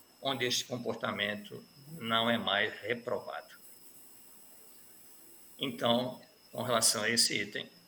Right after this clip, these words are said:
entende sanado. Contrato quatro treze cento e dez com a Rebouça Marques Limitada. Foi constatada inicialmente a ausência de planilhas de preço,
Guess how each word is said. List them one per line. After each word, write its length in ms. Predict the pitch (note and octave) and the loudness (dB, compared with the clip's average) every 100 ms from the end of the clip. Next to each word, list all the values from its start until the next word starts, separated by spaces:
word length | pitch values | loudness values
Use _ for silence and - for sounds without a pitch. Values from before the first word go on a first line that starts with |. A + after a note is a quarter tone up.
| - | -6
entende 380 | A3+ - G2+ - | -4 0 2 4
sanado. 420 | - G#2 - - - - - - - - - - - - - - - - - - - - - - - | 2 2 -8 -16 -20 -20 -20 -20 -20 -20 -20 -20 -20 -20 -20 -20 -20 -20 -20 -20 -20 -20 -20 -20 2
Contrato 680 | F3 F3 F#3 F#3+ F#3+ - - | 4 4 10 10 10 4 6
quatro 420 | F3+ F#3+ - - | 8 8 4 -2
treze 320 | D3+ F3 D3 | 8 8 10
cento 320 | - D#3 D#3+ | 10 8 2
e 80 | D3 | -2
dez 360 | B2+ C#3+ D#3+ - | 8 10 10 8
com 140 | D3+ | 2
a 60 | C3+ | 2
Rebouça 540 | C3+ B2 D3 C#3+ C3 | 2 2 4 6 6
Marques 440 | A#2+ B2 C#3 - A#2+ | 6 6 6 2 -2
Limitada. 640 | A#2 A2+ - A2 G#2 - - - - - - - - - - | -2 -2 4 6 6 2 -10 -18 -20 -20 -20 -20 -20 -20 0
Foi 180 | E3 E3 | 2 4
constatada 640 | D#3+ D#3 D3+ - C#3 C#3 | 2 4 2 6 6 6
inicialmente 720 | C3+ C3+ - C#3 C#3 C#3+ D#3 | 2 4 4 4 2 0 2
a 40 | D3+ | 2
ausência 400 | B2+ C3 C3 C3 | 2 2 2 0
de 140 | B2+ | -2
planilhas 440 | C3 B2+ A#2 B2 A#2+ | -2 0 0 0 -2
de 80 | |
preço, 680 | C#3+ - C3 C3 - D#3+ | -4 -2 2 4 4 2